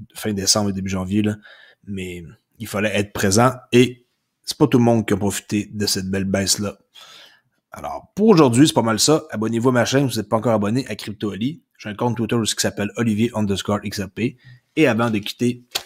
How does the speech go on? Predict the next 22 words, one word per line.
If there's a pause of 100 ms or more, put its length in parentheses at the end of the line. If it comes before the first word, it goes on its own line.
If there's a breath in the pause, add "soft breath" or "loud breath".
(120)
je
voulais
remercier (640)
mes
fans, (120)
pas
mes
fans,
mes
membres (260)
payants
sur
ma
chaîne, (100)
qui
sont
M
B
Denis
Havel,
Mister
Biggie,